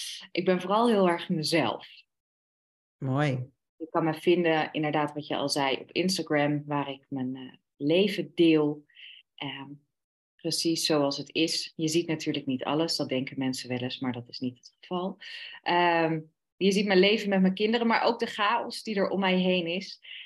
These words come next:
Speaker 1: Eh, en ook hoe ik alles elke keer weer terugpak om het in, eh, goede banen te leiden.
Speaker 2: Ja, superleuk. En ik vind het heel mooi dat je zegt, "Ik ben vooral mezelf." Want ik denk dat dat gewoon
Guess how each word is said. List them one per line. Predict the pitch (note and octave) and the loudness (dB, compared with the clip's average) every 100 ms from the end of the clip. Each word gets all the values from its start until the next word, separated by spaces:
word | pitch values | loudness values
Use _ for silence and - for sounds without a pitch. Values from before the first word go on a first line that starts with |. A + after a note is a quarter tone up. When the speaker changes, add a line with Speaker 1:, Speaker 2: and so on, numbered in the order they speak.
| - | -10
Speaker 1:
Eh, | - F3 E3+ E3 E3 D#3+ _ _ _ _ - | -2 2 4 4 0 -4 _ _ _ _ -4
en | G3+ F#3+ | -2 2
ook | A3 A3 | 2 2
hoe | G#3 G3+ | 4 4
ik | F#3+ | 4
alles | - F#3+ F#3+ F#3+ | 4 4 4 2
elke | - F3 F3+ | 0 -2 -4
keer | - E3+ D#3+ D3+ | -2 2 2 2
weer | C#3+ C#3+ C#3 C#3 - - _ _ | 2 2 2 -2 -12 -20 _ _
terugpak | - G#3+ G3 - F3+ D#3 - | 0 0 0 0 2 2 -2
om | E3 D#3 | -4 -4
het | D3+ | -2
in, | - D3 - | -2 -2 -2
eh, | C#3 C#3+ | -4 -4
goede | - E3 D#3 | -2 -2 0
banen | D3+ C#3 C3 B2 | 0 0 -2 -4
te | - C3+ | -6 -6
leiden. | C3+ B2 A#2+ A#2 G#2+ _ _ _ _ _ _ _ _ _ _ _ | -4 -2 -2 -4 -10 _ _ _ _ _ _ _ _ _ _ _
Speaker 2:
Ja, | - D3+ C3 A2+ B2+ | 0 4 6 4 -2
superleuk. | - F3 E3+ D3 C#3+ D3 - | -8 -6 2 4 8 6 6
En | D3 | 2
ik | D3+ | 0
vind | D#3 D3+ | 0 0
het | |
heel | D3 F3+ | 2 4
mooi | A3 G3+ | 4 2
dat | F3 | 0
je | E3 | -2
zegt, | E3 D#3 D#3+ | 0 0 0
"Ik | |
ben | D3 D3 | -2 -2
vooral | D3 C#3 C#3 | 0 2 2
mezelf." | C#3 C3+ C#3 F3 G#3+ | 2 0 2 2 0
Want | F3 | -4
ik | D#3 | -4
denk | D#3 D#3+ | -4 -2
dat | D3+ C#3+ | -2 2
dat | D3+ D#3+ | 2 2
gewoon | - C#3+ C#3+ C#3+ | 2 2 2 -4